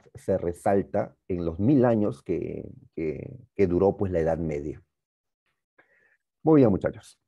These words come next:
Decimos que las cruzadas fueron campañas militares que enfrentaron a cristianos contra musulmanes. En efecto, eh, estos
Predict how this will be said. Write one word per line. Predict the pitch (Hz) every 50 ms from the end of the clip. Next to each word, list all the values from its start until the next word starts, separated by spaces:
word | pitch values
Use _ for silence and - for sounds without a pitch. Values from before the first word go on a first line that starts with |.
| _ _ _ _ _ _ _ _ _ _ _ -
Decimos | 160 143 135 233 226 247 240
que | - 202
las | 131 110 -
cruzadas | - 92 85 - 151 135 120 131 165 - - - _ _ _
fueron | - - 131 147 151
campañas | 131 127 104 95 - 117 113 135 127
militares | 117 104 90 90 80 - 113 110 107 113 123 -
que | - - 90
enfrentaron | 85 76 - 80 80 80 - 101 98 98 92 95 120 151 - _ _ _ _ _ _ -
a | 101 90 -
cristianos | 92 90 - - - 113 110 101 95 107 - 202 - - - _ _ _ _ _ _ _ _ _ _ -
contra | 120 117 117 110 104 - 113 117 117 123 123 - -
musulmanes. | - 104 98 92 92 85 - - 92 85 78 78 82 80 78 71 71 - - - - - _ _ _ _ _ _ _ _ _ _ _ _ _ _ _ _ _ _ _ _ -
En | 117 123 135
efecto, | 131 147 147 120 - - 156 185 - - _ _ _ _ _ _ _ _ _ _ _ _ _ _ _ _ -
eh, | 104 104 101 98 98 95 95 95 95 92 90 90 -
estos | - 92 - - 120 120 117 - - _